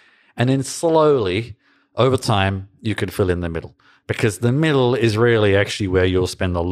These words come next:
longest time and always be iterating. So you can't expect to get it right on day one,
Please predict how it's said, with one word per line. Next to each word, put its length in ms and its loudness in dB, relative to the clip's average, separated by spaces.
longest 400 0
time 400 -8
and 140 -2
always 380 2
be 160 0
iterating. 540 -8
So 180 -6
you 120 0
can't 340 0
expect 380 -6
to 60 -4
get 160 0
it 120 -4
right 240 0
on 140 -2
day 180 2
one, 320 0